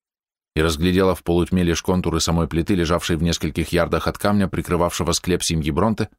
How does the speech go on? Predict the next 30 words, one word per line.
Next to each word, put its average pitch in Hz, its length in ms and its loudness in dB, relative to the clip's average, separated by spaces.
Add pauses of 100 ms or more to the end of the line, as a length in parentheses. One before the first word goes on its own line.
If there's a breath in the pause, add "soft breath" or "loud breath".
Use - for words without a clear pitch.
(340)
где 80 160 0
покоились 92 540 2
их 82 120 -4
мать 107 220 0
и 87 60 0
сестры 95 380 0
Елизавета 85 600 0
и 90 80 0
Мария. 90 420 -2 (1800)
Под 80 160 0
звонкое 110 560 2
эхо 101 360 0
собственных 85 580 0
шагов, 87 320 0
разносящихся 85 720 0
среди 80 260 -2
боковых 78 400 0
арок, 101 340 -2 (580)
она 80 220 0
пересекла 87 500 0
широкое 90 360 0
возвышение 95 800 0
и 98 100 0
взошла 85 380 0
по 92 80 -2
витой 87 300 2
лесенке 90 420 0
на 85 80 0
высокую 85 420 -2
кафедру. 67 480 -4